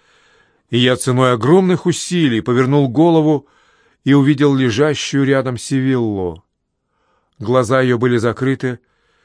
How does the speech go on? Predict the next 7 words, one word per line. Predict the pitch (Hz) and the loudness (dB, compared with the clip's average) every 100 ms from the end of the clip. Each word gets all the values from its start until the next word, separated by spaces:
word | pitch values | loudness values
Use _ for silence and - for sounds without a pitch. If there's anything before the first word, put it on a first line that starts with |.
| _ _ _ | _ _ _
тело | - 143 135 | 0 2 2
корчилось | - 131 123 - 120 113 | 0 -2 -2 -2 -4 -2
от | 120 104 | -4 -4
боли. | 90 92 135 139 131 110 _ _ _ _ _ _ _ _ _ _ - | -6 -2 2 2 0 -4 _ _ _ _ _ _ _ _ _ _ -4
Она | 120 131 135 | -2 0 -2
снова | 123 - 139 131 | -2 -2 0 0
застонала. | 117 131 - 139 131 101 80 67 64 | -2 -6 -4 -4 -2 -4 -6 -10 -14